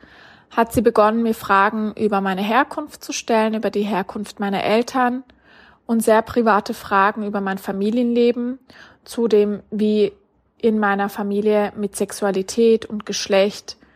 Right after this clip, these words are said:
und dem Thema Frauenärztinnen umgegangen wird. Da ich noch sehr jung war, war ich sehr verwirrt. Ich war leider nicht so schlagfertig wie heute.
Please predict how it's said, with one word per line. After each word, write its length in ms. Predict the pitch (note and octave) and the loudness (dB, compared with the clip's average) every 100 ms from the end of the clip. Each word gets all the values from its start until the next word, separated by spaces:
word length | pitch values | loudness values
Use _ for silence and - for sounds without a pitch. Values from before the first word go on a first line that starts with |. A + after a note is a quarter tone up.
| _ _ | _ _
und 200 | A3+ G3+ | -2 2
dem 120 | G#3 | 0
Thema 300 | G3 G#3+ F#3+ | 2 0 0
Frauenärztinnen 1400 | - - G3+ G#3+ A3 G#3+ G#3+ G#3+ - _ G#3+ G#3+ G#3 G3+ | -2 0 2 2 0 0 -2 -2 -12 _ -4 -2 -4 -4
umgegangen 640 | G#3+ A3 B3+ B3+ C4+ D4 | -4 -2 -2 -4 -6 -6
wird. 380 | C#4+ E4+ A4+ - _ _ _ _ - - | -4 -4 -6 -12 _ _ _ _ -6 2
Da 180 | A#3 | 4
ich 100 | B3 | 4
noch 140 | B3+ A#3+ | 0 0
sehr 240 | B3 A#3 | 4 4
jung 260 | A#3 A#3 C4 | 4 2 2
war, 200 | A3 G#3 | 2 4
war 140 | G3+ | 2
ich 100 | G#3 | 0
sehr 200 | - G#3+ | -2 -2
verwirrt. 520 | - G#3 G#3+ B3 C#4 | -2 -4 -2 -2 -2
Ich 120 | - - | -6 -4
war 120 | G#3 | 0
leider 320 | G3 G3+ G#3+ | 0 0 -4
nicht 180 | G#3 - | -8 -10
so 100 | A3 | -12
schlagfertig 760 | - G3 G3+ - G3+ - G#3 | -4 -2 -2 -4 -8 -8 -10
wie 100 | G#3+ | -6
heute. 500 | G#3 F#3 F#3+ - D4+ | 0 0 0 -2 -4